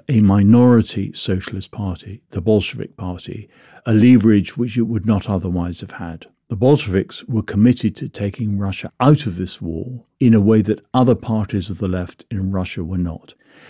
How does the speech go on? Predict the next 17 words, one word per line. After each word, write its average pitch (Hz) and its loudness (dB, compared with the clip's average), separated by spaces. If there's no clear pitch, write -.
What 156 4
that 139 2
meant 123 4
was 107 -4
the 110 0
Bolsheviks 117 0
could 104 -8
appeal 107 -2
to 92 -2
that 98 -8
war 117 4
weariness 107 4
in 98 -6
the 95 -2
Russian 95 -2
people, 98 -10
that 98 -6